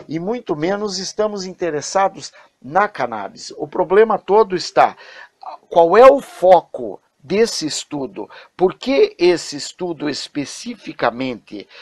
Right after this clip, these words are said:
Qual é a carreira que eles estão programando para quem começa nessa área? O que que, o que está por trás dessa, é, dessa indústria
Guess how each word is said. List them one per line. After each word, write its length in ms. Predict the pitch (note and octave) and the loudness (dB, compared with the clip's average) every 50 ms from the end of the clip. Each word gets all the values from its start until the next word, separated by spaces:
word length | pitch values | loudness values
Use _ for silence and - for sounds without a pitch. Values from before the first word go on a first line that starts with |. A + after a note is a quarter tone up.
| - - - | -20 -20 -16
Qual 280 | _ - E3+ G3 G3 G#3 | _ 6 6 8 8 8
é 80 | A3 A#3+ | 6 6
a 100 | A#3 A#3 | 4 4
carreira 920 | - - A#3 G3+ C#3 C3 C3 C#3+ G3 A#3+ B3+ A3+ F#3+ - C3+ A2+ G2 - - - - - _ _ | 2 2 2 2 2 0 0 2 2 2 2 2 2 2 2 2 0 -4 -10 -18 -20 -20 _ _
que 140 | - D#3 | -2 -2
eles 260 | E3 E3 E3+ D#3+ - D#3 | -2 -2 -2 -6 -6 -6
estão 320 | D3 - - G3 F#3 F#3 | -8 -6 -4 -4 -4 -4
programando 1080 | - _ F#3+ G#3 A3+ A3 G3+ F3+ E3 C#3+ C3+ C#3+ F3 G#3+ A#3 A#3 G3 D3 B2+ B2+ G#2 - - - - _ _ | -4 _ 6 6 6 6 6 2 2 0 0 -2 -2 -2 -2 -2 -4 -4 -6 -8 -10 -10 -14 -20 -20 _ _
para 120 | C3+ D3 | -4 -4
quem 220 | - - F#3 F#3 G3 | -2 -2 -6 -6 -6
começa 760 | - F#3 E3 D3 C#3 D#3 F3 F3 E3+ - - - F3 E3 - _ _ _ _ | -4 -4 -4 -2 -2 0 0 0 0 -2 -2 -4 -4 -4 -6 _ _ _ _
nessa 400 | B2 C#3 D#3 D3+ - - - D3+ | -10 -8 -6 -6 -6 -4 -4 -2
área? 480 | B2+ A2+ A2 G#2+ G#2 G2 F2 F2 F2 - - _ _ _ _ | -2 -2 -2 -4 -4 -6 -8 -12 -14 -14 -16 _ _ _ _
O 120 | - - D3 | -10 -10 -10
que 200 | - - C4 C4 | -8 -10 -10 -10
que, 320 | - - G#3+ F#3 D#3 - - - - _ | -10 -10 -8 -8 -8 -8 -10 -18 -20 _
o 120 | - E4 - | -6 -6 -4
que 160 | - C#4+ D4+ | -2 0 0
está 440 | D#4 D4+ - - - - G#3 G3+ F#3+ | 0 0 -2 -6 2 4 6 6 6
por 280 | - - E3 D#3 A#2+ | 4 2 0 0 0
trás 640 | - _ F3 F3 F#3 F#3 F3 D3 B2 - - - - - - _ _ _ _ | 0 _ 2 4 4 6 4 2 2 -2 -6 -6 -8 -14 -20 _ _ _ _
dessa, 560 | B2+ D3 D#3 D3+ - - - D#3 C3+ A#2+ - - - - - - _ | 2 2 2 2 2 0 2 2 2 2 0 -6 -16 -20 -20 -20 _
é, 880 | - - C3+ C3+ C3 C3 C3 B2 A#2+ A#2+ A#2+ G#2+ G#2+ G#2 - E2 D#2 - | -4 -2 0 2 2 2 0 0 0 -2 -2 -4 -6 -8 -8 -10 -14 -2
dessa 340 | A#2+ D#3 E3 D#3 - - F3 | 2 2 2 2 0 -4 -4
indústria 1120 | F3 E3 D#3 C#3 C#3+ A#3 C4+ C#4 A#3 - - - - - C#3 C3 B2 A#2+ A2 G#2+ G#2 - | -4 -4 -8 -6 -4 -2 -2 -2 -2 -4 -8 -10 -10 -10 -8 -4 -2 -2 -2 -2 -4 -6